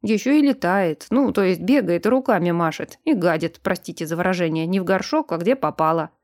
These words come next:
сообщил он. «Так ему и надо, весь город радуется, вот честно вам говорю». Бруни сделал паузу и чуть ли не смущенно добавил: «Вы, миледи, если перекусить захотите, или там винца, или чего еще, да там хоть поговорить захотите,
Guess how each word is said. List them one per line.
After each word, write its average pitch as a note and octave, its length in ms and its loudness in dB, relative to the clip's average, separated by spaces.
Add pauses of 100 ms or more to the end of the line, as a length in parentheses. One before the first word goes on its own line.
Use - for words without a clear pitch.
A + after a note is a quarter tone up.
сообщил G#3+ 500 -4
он. D#3+ 220 -6 (200)
«Так - 200 -2
ему G3+ 260 2
и G3 60 2
надо, F#3 420 2 (140)
весь C4 240 2
город G#3 340 2
радуется, E3+ 680 -2
вот D4+ 200 -2
честно C4+ 300 0
вам D#3+ 200 0
говорю». D#3 440 -4 (320)
Бруни C#4+ 340 2
сделал F3+ 380 -4
паузу B3+ 460 0
и B3 140 -6
чуть C4+ 220 -4
ли B3+ 80 2
не A#3+ 120 4
смущенно G3 540 -2
добавил: F#3 580 -2 (340)
«Вы, F#3+ 300 -4
миледи, F#3 400 0
если F3+ 300 -2
перекусить G3+ 580 -2
захотите, F3 640 -4
или E3 280 -6
там D#3+ 240 -4
винца, E3+ 640 -4
или B3 180 -2
чего G#3+ 260 0
еще, F3 540 -2 (120)
да B3+ 100 -2
там C#4 180 0
хоть C#4 200 0
поговорить B3 480 0
захотите, F3 580 -4